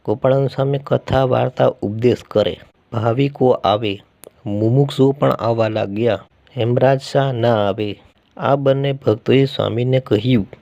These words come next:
"તમારા બાપુજીને એકવાર તો લાવો." સ્વામી, "એ નહીં આવે. મારા પિતા શ્રી તો ચુસ્ત વૈષ્ણવ છે.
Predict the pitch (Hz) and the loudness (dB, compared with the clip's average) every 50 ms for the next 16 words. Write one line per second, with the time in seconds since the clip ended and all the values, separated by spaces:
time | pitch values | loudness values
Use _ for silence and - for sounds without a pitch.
0 | _ _ _ _ - - 104 113 123 131 131 131 135 127 120 104 98 104 - - | _ _ _ _ -2 0 2 2 2 2 2 2 2 2 2 2 0 0 -2 0
1 | - 127 120 120 120 117 120 127 135 135 - - - - 131 - - 123 113 120 | 2 2 2 2 2 0 0 2 0 0 0 -2 -2 -2 -2 -2 0 2 2 2
2 | 127 - - 131 127 123 127 127 131 131 143 147 147 143 - _ _ _ _ _ | 2 2 2 4 4 6 4 4 4 4 2 0 0 -2 -6 _ _ _ _ _
3 | _ - 120 120 131 139 139 - - - 131 123 120 117 110 113 131 143 143 127 | _ -4 -2 0 0 0 -2 -2 -2 -2 -2 -2 0 0 2 2 4 4 4 4
4 | 104 98 92 87 95 95 95 101 - _ _ _ - 104 104 104 104 101 107 127 | 2 0 0 0 -2 -2 -4 -6 -10 _ _ _ -6 -4 0 0 2 2 2 2
5 | 147 151 147 151 - 127 123 - - - 135 135 139 139 139 - - 123 127 131 | 0 -2 -2 -2 -2 -4 -4 -2 -2 0 0 2 0 0 -2 -4 -6 -6 -6 -6
6 | - - - 131 117 - - - 147 135 143 - - 123 104 107 104 107 - - | -4 0 2 2 2 0 -2 -4 -4 -4 -2 0 2 2 4 4 2 0 -2 -4
7 | - 113 107 104 - - - - - - - - - | -6 -4 -4 -4 -4 -6 -8 -8 -6 -4 -4 -6 -6